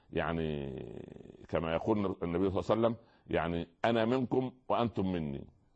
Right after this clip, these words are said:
أحارب من حاربتم وأسالم من سالمتم". يعني، يعني النبي صلى الله عليه وسلم عندما أعلن لهم هذا الكلام اتضحت الصورة،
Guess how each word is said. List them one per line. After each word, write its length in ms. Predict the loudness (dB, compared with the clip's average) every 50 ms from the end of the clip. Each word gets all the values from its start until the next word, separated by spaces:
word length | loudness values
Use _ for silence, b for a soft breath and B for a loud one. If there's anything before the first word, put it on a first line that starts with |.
| -8
أحارب 360 | -6 2 4 6 6 6 6 4
من 160 | 2 0 2
حاربتم 540 | 4 6 6 6 6 4 2 2 2 2 0 -4 -4
وأسالم 520 | -4 -2 -2 2 4 6 6 6 4 2 2
من 100 | 0 -2
سالمتم". 540 | 0 0 0 2 0 0 -2 -6 -4 -2 -2
يعني، 300 | -2 0 0 0 -2 b b b b b b
يعني 320 | 2 2 2 2 0 0
النبي 200 | 0 2 2 2
صلى 100 | 2 2
الله 100 | 2 2
عليه 100 | 2 2
وسلم 160 | 4 4 2
عندما 140 | 2 2 4 4
أعلن 280 | 4 6 4 4 4 4
لهم 340 | 4 4 4 4 0 -2 -2 2
هذا 200 | 2 4 4 4
الكلام 420 | 0 0 2 4 4 6 4 4 0 b b b b b b b -16
اتضحت 400 | -4 0 0 0 0 -2 -4 -8
الصورة، 400 | -10 -12 -8 -6 -6 -6 -6